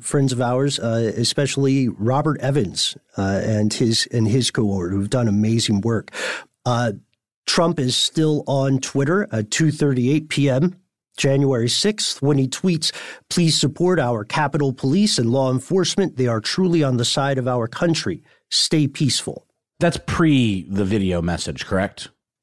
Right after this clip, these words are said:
Speaker 1: Yes, that is
Speaker 2: Okay.
Speaker 1: correct.
Speaker 2: Got it. I, I, I just wa-, I think it's worth pointing out really quickly that, like,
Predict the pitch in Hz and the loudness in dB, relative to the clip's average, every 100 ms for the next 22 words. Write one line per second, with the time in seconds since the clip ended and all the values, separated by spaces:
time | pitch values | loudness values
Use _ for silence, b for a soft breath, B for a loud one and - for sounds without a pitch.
0 | _ 139 151 - - 123 117 - 104 90 | _ 0 2 2 -2 0 0 0 -2 -2
1 | - - _ - 67 69 B B B 120 | -8 -20 _ -8 -6 -8 B B B -6
2 | 131 180 196 202 - 180 254 160 147 131 | -2 0 0 0 0 0 0 2 2 2
3 | 143 131 117 107 120 113 110 104 101 98 | 0 0 0 0 0 0 -2 0 0 0
4 | 101 98 | -2 -2